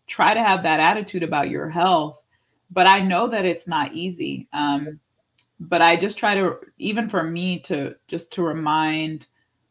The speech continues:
um, all of the Black women and the people that are watching when they go in to say that this, this is my time. And if I don't understand something,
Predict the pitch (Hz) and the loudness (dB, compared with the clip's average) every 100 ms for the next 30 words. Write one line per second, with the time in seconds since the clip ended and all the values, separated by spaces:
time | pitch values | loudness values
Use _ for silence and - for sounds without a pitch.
0 | - 147 139 135 _ _ - - 160 170 | -6 -4 -4 -6 _ _ -10 2 6 6
1 | 170 165 165 - - 156 156 - 175 160 | 4 0 -6 -6 -6 -2 -2 -2 -8 -8
2 | 156 156 143 - - 156 151 - 175 - | -10 -10 -12 -14 -12 -10 -10 -10 -14 -8
3 | 165 156 156 151 151 156 160 156 147 143 | -6 -4 -4 -2 -4 -6 -10 -8 -8 -8
4 | - 165 151 - 165 156 151 151 _ - | -2 -2 -2 -4 -6 -4 -6 -10 _ -10
5 | 160 - 160 160 151 - - - 170 170 | -10 -4 -4 -2 -2 -4 -8 -6 -6 -6
6 | - _ 180 180 175 160 156 143 190 - | -10 _ -4 -2 -2 -4 -4 -4 -4 -6
7 | 156 147 175 - _ _ _ - 156 170 | -4 -4 -4 -10 _ _ _ -10 -6 -6
8 | - 156 196 220 196 185 185 - 170 180 | -2 0 2 2 -2 -4 -4 -6 -6 -6
9 | 180 151 - 143 143 | -8 -12 -8 -6 -6